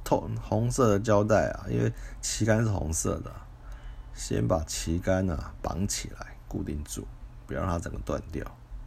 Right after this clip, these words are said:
然后啊，插回旗座，赶快去买香烛啊，顺便啊，买点鸡排啊，啊，生荣酒，<laughs> 干嘛嘞？我们的宵夜啊。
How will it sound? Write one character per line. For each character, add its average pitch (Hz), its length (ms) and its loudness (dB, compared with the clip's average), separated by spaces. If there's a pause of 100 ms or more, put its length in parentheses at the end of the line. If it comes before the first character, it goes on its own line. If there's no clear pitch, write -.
(1160)
然 78 160 -4
后 98 180 2
啊， 80 100 0
插 110 380 6
回 85 220 2
旗 - 420 -4
座， - 320 0 (500)
赶 - 200 -6
快 90 160 0
去 95 100 2
买 82 180 -2
香 92 400 0
烛 - 200 -4 (180)
啊， - 240 -6 (1800)
顺 92 460 2
便 92 260 6
啊， - 220 -8 (100)
买 78 140 2
点 80 220 2
鸡 87 240 0
排 - 360 -2
啊， - 280 -2 (160)
啊， - 180 -6 (500)
生 85 200 -2
荣 71 240 -2
酒， - 200 -4 (580)
<laughs> - 680 -8
干 76 100 2
嘛 - 160 -2
嘞？ - 80 2 (400)
我 - 80 -2
们 67 120 -2
的 73 40 0
宵 82 300 4
夜 95 240 6
啊。 - 160 -6